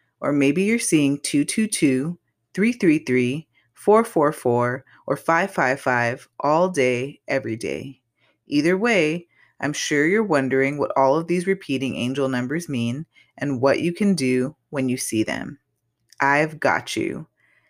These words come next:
Check out the angel number cheat sheet. This is your personal guide to interpret those angel numbers that you've been seeing.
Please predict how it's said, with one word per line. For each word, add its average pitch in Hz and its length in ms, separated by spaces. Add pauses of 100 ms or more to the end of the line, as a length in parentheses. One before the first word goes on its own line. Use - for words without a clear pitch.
(120)
Check 190 300
out 220 200
the 175 200
angel 160 380
number 139 360
cheat 139 400
sheet. - 420 (440)
This 156 160
is 156 140
your 139 80
personal 180 580
guide 139 460
to - 160
interpret 143 580
those 123 300
angel 147 320
numbers 190 380
that - 120
you've 131 220
been 127 180
seeing. 95 480